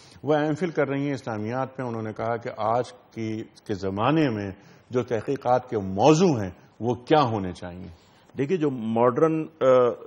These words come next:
Speaker 2: इकोनॉमिक्स, मॉडर्न पॉलिटिकल साइंस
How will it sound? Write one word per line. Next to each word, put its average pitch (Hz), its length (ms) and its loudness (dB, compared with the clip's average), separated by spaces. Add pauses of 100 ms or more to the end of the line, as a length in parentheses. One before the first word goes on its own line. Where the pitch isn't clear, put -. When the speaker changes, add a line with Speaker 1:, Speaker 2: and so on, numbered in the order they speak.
(140)
Speaker 2:
इकोनॉमिक्स, 127 800 -2 (280)
मॉडर्न 131 380 0
पॉलिटिकल 127 440 -2
साइंस 117 560 -4